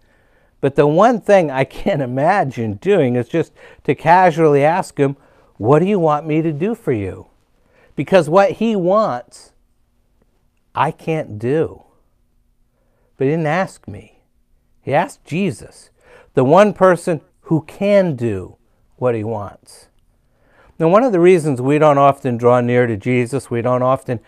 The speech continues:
cry out to him in prayer, is that we too easily forget what he's able to do.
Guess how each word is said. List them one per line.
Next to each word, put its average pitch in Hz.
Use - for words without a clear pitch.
cry 135
out 135
to 127
him 135
in 120
prayer, 143
is 123
that 156
we 147
too 190
easily 151
forget 117
what 110
he's 104
able 104
to -
do. 90